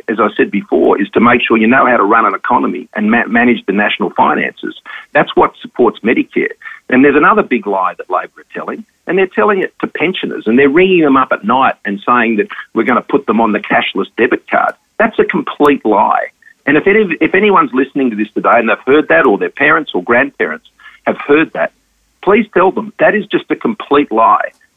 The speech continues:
The government is not going to do that. Um, and, you know, when you don't have plans of your own,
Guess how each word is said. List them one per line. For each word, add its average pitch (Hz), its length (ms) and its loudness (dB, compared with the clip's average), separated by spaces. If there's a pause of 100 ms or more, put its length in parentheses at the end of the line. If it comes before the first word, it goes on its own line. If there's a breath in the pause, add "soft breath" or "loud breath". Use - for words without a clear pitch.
The 131 80 0
government 185 340 2
is 127 80 0
not 160 320 0
going 92 300 -4
to - 100 -20 (100)
do - 100 -16
that. - 200 -10 (320 loud breath)
Um, 107 360 2
and, 113 240 2 (200)
you 143 120 2
know, 147 120 4
when 160 180 4
you 160 60 4
don't 208 260 2
have 185 200 -2
plans 156 360 -2
of 117 120 -2
your 101 160 0
own, 110 180 2